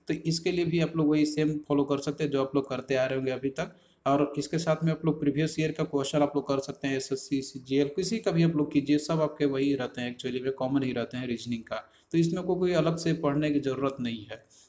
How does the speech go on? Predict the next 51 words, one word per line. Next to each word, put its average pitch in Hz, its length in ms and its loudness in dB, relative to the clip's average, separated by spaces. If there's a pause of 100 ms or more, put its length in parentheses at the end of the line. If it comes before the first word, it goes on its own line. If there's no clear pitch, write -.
(160)
वो 143 180 6
आप 151 180 8
लोग 156 120 2
जो 151 120 2
करते 139 320 0
आ 151 60 8
रहे 147 120 4
होंगे 165 120 2
वो 147 80 2
सिर्फ 147 220 -2
करते 143 240 0
और 151 220 0
test 156 260 -2
आप 135 120 -2
लोग 135 200 0
देते 117 240 -6
रहिए, 107 420 -10
जिससे 131 240 -4
कि 151 140 -2
आपका 147 240 0
और 135 200 0
अच्छे 127 220 -4
से 165 140 -4
हो 120 200 -2
जाएगा। 110 320 -6
और 120 200 -4
हम 139 180 0
आपको 139 260 2
जीके 147 340 0
का 143 140 0
पूरा 139 240 -2
complete 135 480 -2
class 131 300 0
तो 135 60 0
provide 127 380 -4
करेंगे 127 360 -2
ही 127 80 0
करेंगे 123 380 -4
आपको। - 300 -4 (400)
तो 151 60 2
चलिए 165 300 2
दोस्तों, 175 440 0 (360)
यहाँ 127 220 -2
पे 143 60 2
हम 139 140 2
लोग 139 160 4
video 131 220 6
को 143 120 4
एंड 139 220 6
करते 135 300 -2
हैं। 127 260 -6